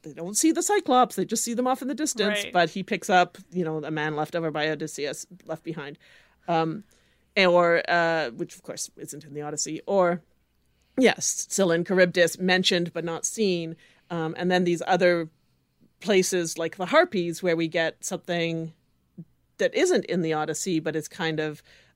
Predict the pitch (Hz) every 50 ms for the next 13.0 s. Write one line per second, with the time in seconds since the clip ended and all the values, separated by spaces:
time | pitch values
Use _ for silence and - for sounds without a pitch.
0 | _ - 170 - - 196 196 190 180 - - - - 208 180 175 175 175 - -
1 | 175 170 170 - - 165 156 - - - - 147 147 147 165 220 233 180 160 151
2 | - - 220 220 208 208 _ _ _ _ _ _ _ _ _ _ _ _ - 180
3 | 170 170 165 160 - 175 175 175 165 - - 170 151 139 - - - - 190 190
4 | 180 160 127 - - - _ _ _ _ _ _ - 202 196 185 233 254 269 269
5 | 285 262 226 220 220 - 208 190 185 180 170 - - - 381 415 359 233 190 180
6 | 180 170 196 180 - _ _ - - 202 214 185 147 160 165 180 180 - 208 233
7 | - - 202 - - 185 175 170 160 - - 302 359 220 151 120 - - - _
8 | _ _ _ _ _ _ _ _ - 202 180 170 165 165 - 208 202 220 247 247
9 | - - - 208 208 165 170 196 233 226 - - - 240 196 185 180 - - 190
10 | 175 180 165 175 175 160 165 156 175 165 160 - - - 165 165 151 - _ _
11 | - 240 277 - - 254 240 214 196 185 - - 180 170 165 165 151 156 - -
12 | - - - 160 160 139 143 143 143 - _ - 147 143 143 196 - - -